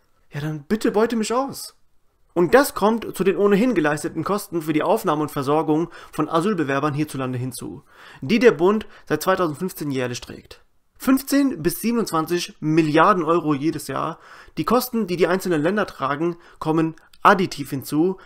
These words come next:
bedeutet doppelte Last für den Steuerzahler. Rund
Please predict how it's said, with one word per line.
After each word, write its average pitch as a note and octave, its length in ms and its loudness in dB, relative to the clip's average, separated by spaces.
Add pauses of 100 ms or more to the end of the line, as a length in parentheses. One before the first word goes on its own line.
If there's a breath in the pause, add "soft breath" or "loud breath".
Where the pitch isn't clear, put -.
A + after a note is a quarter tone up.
(180 loud breath)
bedeutet G3+ 500 0 (300 soft breath)
doppelte F#3+ 340 4
Last C#3+ 460 -4
für - 160 -10
den C#3 100 -6
Steuerzahler. - 540 -14 (640)
Rund C4+ 280 6